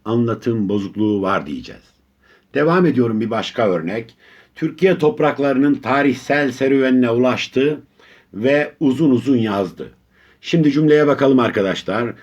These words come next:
Türkiye topraklarının tarihsel serüvenine ulaştı, tamam. Tarihsel serüvenine uzun uzun yazdı.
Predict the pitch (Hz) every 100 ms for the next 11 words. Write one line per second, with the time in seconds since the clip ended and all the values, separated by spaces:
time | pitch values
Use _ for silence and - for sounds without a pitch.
0 | - - _ 160 160 160 165 151 147 156
1 | 135 147 147 147 147 151 131 135 143 147
2 | 123 151 147 131 135 139 139 135 127 127
3 | 127 131 127 - - 117 110 104 98 117
4 | 139 123 - - - - _ _ - 139
5 | 151 147 - - 147 147 143 - 135 135
6 | 135 127 123 123 123 127 - 147 120 135
7 | 117 110 113 113 113 110 98 90 107 123
8 | 120